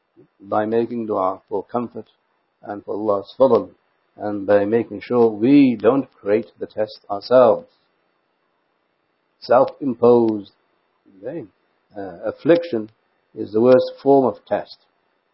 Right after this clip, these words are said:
where we believe we are doing this correctly. Now, most of our activities,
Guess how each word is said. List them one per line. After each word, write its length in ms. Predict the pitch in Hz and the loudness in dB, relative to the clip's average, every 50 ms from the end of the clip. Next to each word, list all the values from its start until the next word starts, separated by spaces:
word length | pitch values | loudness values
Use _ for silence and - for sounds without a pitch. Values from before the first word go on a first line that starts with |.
| _ _ | _ _
where 180 | - 101 101 | -8 -6 -2
we 140 | 107 131 143 | 2 4 4
believe 380 | 131 123 127 139 147 151 147 127 | 4 4 2 4 4 4 4 4
we 120 | 120 120 | 2 0
are 100 | 110 107 | 0 0
doing 200 | 110 117 123 120 | 0 -2 -2 -4
this 160 | 117 107 - - | -4 -6 -8 -8
correctly. 440 | _ 120 135 131 120 - - 80 - - | _ 0 2 2 2 0 -4 -18 -10 -4
Now, 280 | 127 135 110 - - _ _ _ _ _ _ | 0 0 0 -2 -4 _ _ _ _ _ _
most 400 | - 107 127 151 175 180 170 170 | -6 0 2 2 4 2 2 0
of 100 | 156 143 | 0 0
our 160 | 147 147 139 | 2 2 0
activities, 720 | 123 131 120 - _ - 143 135 127 113 104 117 139 143 123 | 0 -2 -6 -4 _ 0 2 2 2 0 -4 -4 -6 -6 -6